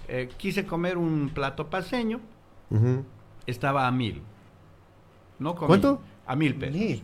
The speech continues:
Speaker 1: No comí. Volví a mi casa, me pedí el plato paceño de un restaurante, me lo trajeron a quinientos y estaba bien nomás", y publica la foto del
Speaker 2: ¿Mil?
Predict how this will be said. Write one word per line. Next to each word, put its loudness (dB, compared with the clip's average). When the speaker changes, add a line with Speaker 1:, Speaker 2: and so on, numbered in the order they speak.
Speaker 1:
No -2
comí. -2
Volví -2
a 2
mi 0
casa, 0
me -4
pedí -4
el -2
plato -2
paceño -4
de -4
un -2
restaurante, -4
me -4
lo -4
trajeron -4
a -6
quinientos -2
y -2
estaba 0
bien -2
nomás", -4
y -4
publica -4
la 0
foto -2
del -6
Speaker 2:
¿Mil? 8